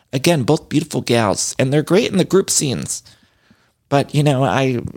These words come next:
I, I don't even know what they talked about. Then we had a scene with Margaret and Margaret Senior. Uh, Margaret's got the iced coffee in the wine glass, which that's all I was focused on. And they were talking about the book.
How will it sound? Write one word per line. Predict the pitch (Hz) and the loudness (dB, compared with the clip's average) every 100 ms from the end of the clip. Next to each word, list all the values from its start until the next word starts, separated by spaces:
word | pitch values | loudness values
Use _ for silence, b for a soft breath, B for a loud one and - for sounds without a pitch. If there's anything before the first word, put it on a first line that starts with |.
| - | -6
I, | 123 120 117 | -2 -2 -2
I | - 123 | -2 0
don't | 135 131 | 2 0
even | 110 104 | 0 -2
know | 101 | 0
what | 131 | 0
they | 131 | -2
talked | - 98 - | -2 -4 -6
about. | - - - _ B B B B | -10 -10 -12 _ B B B B
Then | 135 165 185 | 0 2 4
we | 190 | 4
had | 185 | 4
a | 160 | 4
scene | - 160 | 2 2
with | 147 | 2
Margaret | 131 139 147 147 143 | 4 2 4 4 4
and | 127 | 2
Margaret | 131 120 120 | 2 2 -2
Senior. | - 165 170 165 160 156 156 | -2 0 2 2 2 4 2
Uh, | - 80 113 | 2 0 -2
Margaret's | - 127 139 143 147 139 - - | -2 0 2 2 2 0 -2 -4
got | - 117 - | -2 -2 -2
the | - | -2
iced | 123 - | 0 0
coffee | - 117 - | 0 -2 -2
in | 113 | -2
the | 107 | -2
wine | 101 107 | -2 -4
glass, | 98 82 87 - | -2 -4 -4 -6
which | - - | -4 -2
that's | 151 - | 0 2
all | 123 | 2
I | 107 | 2
was | 98 | 0
focused | - 104 - - | -4 -4 -6 -8
on. | 92 B B B B | -10 B B B B
And | 151 165 | 0 2
they | |
were | 180 | 2
talking | 175 185 202 | 2 0 2
about | 185 139 | 0 0
the | - | -2
book. | 95 78 - | -6 -6 -10